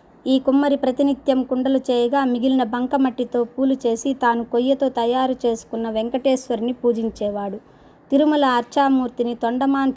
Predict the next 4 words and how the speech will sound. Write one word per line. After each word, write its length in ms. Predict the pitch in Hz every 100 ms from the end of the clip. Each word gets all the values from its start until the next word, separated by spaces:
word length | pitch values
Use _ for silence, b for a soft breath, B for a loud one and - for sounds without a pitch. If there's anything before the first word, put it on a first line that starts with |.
| 240
చక్రవర్తి 520 | - 254 247 - 233
బంగారు 500 | 214 226 254 277 269
పూలతో 400 | 262 233 226 240
అర్చించేవాడు. 920 | 226 - 240 233 220 208 208 196